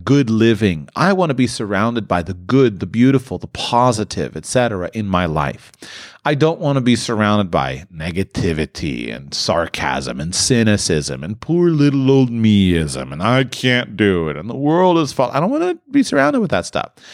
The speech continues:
I'm gonna, I don't want it. And so I'm going to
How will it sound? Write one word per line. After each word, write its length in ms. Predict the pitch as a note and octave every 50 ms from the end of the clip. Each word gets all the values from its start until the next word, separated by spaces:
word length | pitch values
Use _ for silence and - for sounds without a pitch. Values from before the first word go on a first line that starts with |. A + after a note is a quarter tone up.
| - - - - - - _ _ -
I'm 200 | - C3 F3 F#3+
gonna, 260 | G3 G#3+ A3+ G3 D#3+ _ _ _ _ _ _ -
I 80 | B2
don't 140 | D3+ F#3+ G#3
want 180 | A3+ - D4+ -
it. 200 | - - - - _ _ _ _ _ - - _ -
And 120 | - B2 -
so 360 | - D3+ C#3+ C3 A#2 - - _ _ -
I'm 200 | A2+ B2+ D3+ D3+
going 260 | C#3+ C#3 C#3 C3+ B2
to 400 | - - B2+ A#2 A2+ G#2+ F#2+ -